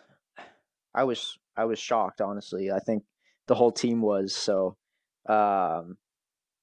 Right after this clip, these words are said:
yeah, it's, it's pretty, it's pretty cool. And it's pretty amazing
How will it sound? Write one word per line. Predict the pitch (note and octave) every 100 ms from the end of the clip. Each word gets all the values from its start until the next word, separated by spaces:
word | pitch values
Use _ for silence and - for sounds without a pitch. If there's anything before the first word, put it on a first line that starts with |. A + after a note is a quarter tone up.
| _
yeah, | B2 A#2+ G2
it's, | G2+ - -
it's | A#2 A2 -
pretty, | - D3+ C3+
it's | B2 G#2+ B2 -
pretty | D3 C#3
cool. | - C3+ C#3
And | B2
it's | G#2
pretty | - B2 A#2
amazing | G#2+ A2 G#2+ G#2+ G2+